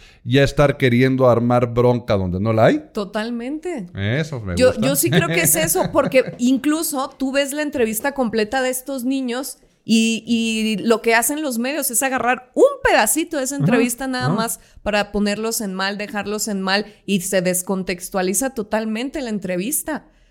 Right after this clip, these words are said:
Speaker 2: Entonces, es la desventaja de ahora de las redes sociales, de estos medios tan amarillistas también,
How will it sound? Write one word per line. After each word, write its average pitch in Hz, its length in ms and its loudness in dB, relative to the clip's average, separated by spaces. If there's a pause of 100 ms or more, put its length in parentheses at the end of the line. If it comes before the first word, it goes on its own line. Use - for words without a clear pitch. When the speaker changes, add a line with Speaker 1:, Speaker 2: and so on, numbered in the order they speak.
Speaker 2:
Entonces, 226 360 -4
es 254 120 6
la 285 160 0
desventaja 240 640 -6
de 240 100 -6
ahora 240 460 -4
de 175 100 -2
las 165 180 -4
redes 170 220 -4
sociales, 214 500 -4
de 175 80 -6
estos 196 280 -6
medios 208 540 -2
tan 175 160 -8
amarillistas 170 760 -6
también, 202 460 -4